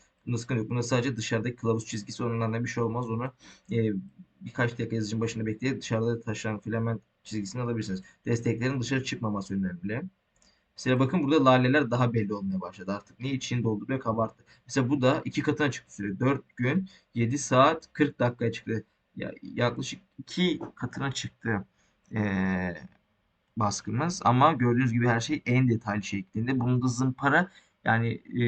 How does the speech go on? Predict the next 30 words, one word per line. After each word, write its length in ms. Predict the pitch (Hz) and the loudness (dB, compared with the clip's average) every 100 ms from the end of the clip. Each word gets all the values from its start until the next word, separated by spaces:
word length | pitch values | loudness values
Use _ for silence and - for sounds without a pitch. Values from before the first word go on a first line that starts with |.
| 117 113 | 2 0
en 200 | - 151 | 2 4
ince 220 | 156 139 | 4 4
zımparayla 680 | 123 127 127 131 127 123 120 | 4 2 4 4 6 4 0
üstünden 440 | 120 - 131 127 131 | -2 -4 -2 2 4
alsanız 800 | 117 117 143 170 - - - - | 4 2 -2 -2 -4 -12 -8 -2
yeterli 440 | 120 120 117 117 | -2 2 2 2
olur. 200 | 120 127 - | 0 0 -2
Çünkü 340 | 127 120 143 | -2 0 -2
hiçbir 460 | 135 127 - 135 143 | 0 -4 -2 0 0
şekilde, 760 | 131 113 110 95 95 123 160 - _ _ _ - | 0 -4 -4 -6 -2 -2 -2 -6 _ _ _ -6
e, 240 | 110 110 110 98 | -2 0 0 2
fark 280 | 117 117 117 | 4 4 4
edilmiyor. 340 | 123 127 110 95 - _ _ | 4 4 2 0 -4 _ _
İyice 280 | 127 131 123 | 6 6 8
yaklaştırınca 580 | 120 120 120 - 135 123 | 4 4 2 2 2 2
çizileri 400 | - 110 104 95 - _ _ _ | 0 0 0 -2 -8 _ _ _
belli 260 | 104 107 104 | 0 2 2
oluyor 260 | 107 123 | 2 2
ama 220 | 120 104 - _ | 4 2 -2 _
sıfır 400 | - 127 123 127 | -6 -2 0 4
nokta 260 | 127 123 113 | 4 2 0
yirmi 200 | 117 117 | 0 2
sekizde 340 | 120 117 131 | 0 0 2
bastığımızda 460 | 117 104 - 110 123 | 2 2 -2 -2 2
her 120 | 110 | 2
şey 280 | - 127 131 | 2 2 4
belli 260 | 110 110 117 | 4 4 2
oluyordu 320 | 113 113 95 | 2 0 -2
çizgilerin 480 | - 98 95 98 95 | -4 -6 -4 0 0
gidişi. 340 | 92 95 127 | 0 -2 -8